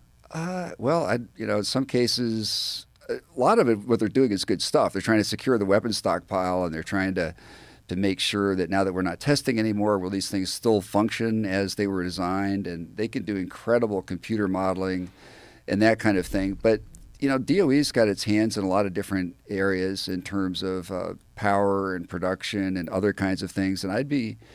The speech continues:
uh, very interested to know, uh, they don't seem to get much oversight, unlike the Defense Department and the intelligence community. They have a lot of oversight from Capitol Hill, for example. Uh, D O E, I don't think dis-, necessarily discloses its black programs to its oversight committee,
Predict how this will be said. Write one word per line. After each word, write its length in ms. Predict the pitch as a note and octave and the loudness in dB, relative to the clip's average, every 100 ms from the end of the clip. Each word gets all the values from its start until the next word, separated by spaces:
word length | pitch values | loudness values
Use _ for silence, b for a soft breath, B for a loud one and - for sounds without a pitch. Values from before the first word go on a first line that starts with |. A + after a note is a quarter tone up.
| B B B B _ | B B B B _
uh, 380 | G2 G2+ G2 F#2 | 0 4 4 0
very 300 | - G#2 G#2 | 0 2 2
interested 340 | G2 G2 G2 | -2 -4 -4
to 100 | - | -2
know, 520 | F#2 G2 G2+ F#2+ F2+ F2 _ | -2 2 2 2 -2 -6 _
uh, 400 | F#2+ F#2+ F#2 F2+ - | -6 -2 0 -2 -4
they 100 | G#2+ | -2
don't 180 | D#4 | -2
seem 300 | - - E3+ | -4 -4 -2
to 60 | C3+ | 0
get 180 | B2+ G#2+ | -2 -2
much 200 | G2+ - | -2 2
oversight, 580 | G2+ C3+ C3 C#3+ C#3+ - A2 | 0 0 0 0 0 -4 -4
unlike 540 | A2+ A2 G#2+ G#2+ - | -2 0 0 -4 -12
the 100 | - | -8
Defense 360 | F#2 G2 G2+ G2+ | -6 -2 -4 -4
Department 640 | A2+ G#2+ G#2+ G2+ A2 G2+ | -6 0 0 0 -4 -4
and 140 | - F2+ | -6 -4
the 40 | |
intelligence 480 | F2+ F#2 F#2+ G2+ A2 | -4 0 -2 -2 -8
community. 380 | - A2 A2+ A2+ | -6 -4 -2 -2
They 120 | F2 | -4
have 320 | F2 F2+ F2 - b b b b b - | -6 -6 -8 -14 b b b b b -6
a 60 | |
lot 400 | F#2 F#2+ A2 G#2 | 0 4 6 6
of 260 | F#2 F2+ - | 2 0 -2
oversight 580 | G#2+ G#2 G2+ G2+ G2 F#2 | 2 2 2 0 0 -2
from 120 | F2+ | -4
Capitol 400 | F#2+ F#2 F#2 F2+ | 0 0 0 -2
Hill, 260 | F#2+ F#2+ G2 | 2 2 2
for 120 | G2+ | -4
example. 500 | F#2 F#2+ F#2+ A2 A2 b b b b _ | -2 -4 -2 -6 -6 b b b b _
Uh, 220 | - G2 F2+ | -2 -2 0
D 200 | B2+ F3+ | 0 2
O 100 | D#3 | 2
E, 140 | F3 | 2
I 80 | G2 | 0
don't 160 | C3 C3 | -2 -2
think 280 | C#3 C3 - | -2 -2 -2
dis-, 200 | G#2+ - - _ _ _ | -6 -6 -14 _ _ _
necessarily 500 | G#2+ A2 B2 A#2 G#2 | -2 0 0 2 2
discloses 600 | F#2 - G#2+ A2 C3+ F#2+ | 0 0 4 4 2 -2
its 120 | F#2+ | -8
black 260 | - F#2+ F#2 | -2 -2 2
programs 400 | G2+ F#2+ F#2+ F2 | 0 0 -2 -2
to 100 | G2+ | -6
its 120 | - | -2
oversight 440 | G2+ C3 - - - | -2 -2 -6 -8 -8
committee, 440 | E2+ E2 F2 | -10 -8 -10